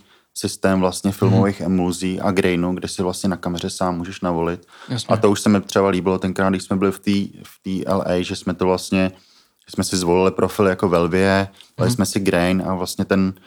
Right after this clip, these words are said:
Speaker 1: ten materiál už, už tak jako tak, prostě když ho vidíš na počítači, tak už vlastně ta postprodukce tam nějaká probíhá přímo v tom stroji, což je, což je super, no.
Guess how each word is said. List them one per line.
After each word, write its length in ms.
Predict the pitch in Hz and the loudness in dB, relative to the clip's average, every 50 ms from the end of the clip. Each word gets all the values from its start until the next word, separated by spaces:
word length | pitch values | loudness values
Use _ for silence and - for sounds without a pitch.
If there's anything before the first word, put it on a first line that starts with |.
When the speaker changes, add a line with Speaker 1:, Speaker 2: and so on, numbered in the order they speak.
| - - - _ _ | -20 -20 -20 _ _
Speaker 1:
ten 140 | - 95 98 | 0 2 2
materiál 720 | 92 85 - - 101 98 98 98 98 98 95 - - - - - | 2 2 2 2 2 4 4 4 2 2 0 -2 -6 -10 -12 -12
už, 300 | 117 92 - - - - - - - | -10 -8 -8 -8 -8 -12 -14 -18 -10
už 240 | 64 80 104 - - | -4 -4 -2 -2 0
tak 180 | - 101 - - | -2 -2 2 2
jako 200 | 101 92 - 101 | 0 0 0 -2
tak, 260 | - - 98 95 - | 0 2 0 0 0
prostě 320 | - - 95 - - - | -4 -6 -6 -6 -6 -4
když 240 | 95 - - - - | -4 -4 -4 -4 -8
ho 140 | 110 101 101 | -2 -2 0
vidíš 300 | 90 87 90 92 - - | 0 0 -2 -4 -6 -4
na 80 | 90 82 | -6 -4
počítači, 720 | - 92 - - 98 95 - 95 - - - 95 92 92 - - - - - - _ _ | -4 -4 -6 -4 -4 -2 -2 -2 -2 0 -4 -4 -4 -4 -10 -20 -20 -20 -20 -20 _ _
tak 200 | - 92 - - | -10 -10 -8 -8
už 180 | - - - - | -8 -8 -4 -4
vlastně 240 | 92 - - 101 | -4 -2 -2 0
ta 100 | 92 104 | 0 0
postprodukce 580 | - - 95 - - - 101 95 95 - - 104 | 0 0 -4 -6 -2 -4 -2 -2 -2 -4 -4 -2
tam 160 | - 104 98 | 0 2 2
nějaká 300 | 101 95 92 - 101 98 | 2 2 0 0 -2 -2
probíhá 440 | 92 - 95 87 95 90 95 95 92 | 0 0 -2 0 0 0 0 0 0
přímo 280 | - - - 92 92 95 | -2 -4 -2 -2 -2 -2
v 80 | - | -2
tom 160 | - 98 95 | -2 -2 -2
stroji, 380 | - - - - 95 87 82 80 | -2 -2 -2 -2 0 0 0 -2
což 300 | - - - - - - | -6 -8 -12 -12 -6 -6
je, 100 | 90 85 - _ _ - | -6 -6 -6 _ _ -16
což 200 | - - - - | -12 -12 -8 -8
je 60 | 95 | -8
super, 300 | - - 78 - 78 69 - | -8 -8 -10 -8 -10 -10 -10
no. 120 | 73 71 | -12 -16